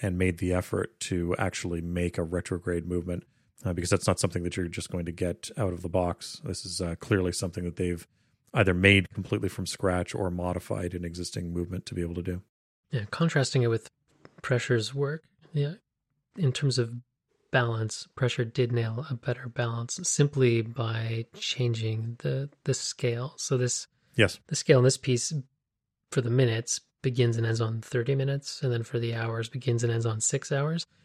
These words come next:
Speaker 2: Whereas with Pressure, he began and ended both scales, uh, at zero, which l-, right away lends a, a much more pleasant balance to the look of the,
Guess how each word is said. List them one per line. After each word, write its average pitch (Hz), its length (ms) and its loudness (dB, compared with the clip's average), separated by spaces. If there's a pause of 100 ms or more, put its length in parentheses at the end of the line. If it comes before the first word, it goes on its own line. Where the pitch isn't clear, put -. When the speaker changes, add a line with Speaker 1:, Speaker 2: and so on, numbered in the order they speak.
(160)
Speaker 2:
Whereas 117 220 2
with 113 120 -2 (160)
Pressure, 113 480 0
he 113 400 -2 (720)
began 120 560 2
and 123 160 0
ended 113 560 -2 (100)
both 123 240 4
scales, 165 600 -4 (100)
uh, 120 460 -2
at 127 140 0
zero, 131 420 -2 (560)
which - 420 -2 (440)
l-, 135 220 2 (440)
right 151 180 6
away 120 220 4
lends 120 460 0
a, 120 480 -2 (260)
a 151 60 4
much 127 220 2
more 120 120 4
pleasant 110 460 2
balance 113 580 -2 (120)
to 117 520 -4
the 131 180 0
look 120 300 2
of 123 220 0
the, 131 340 -2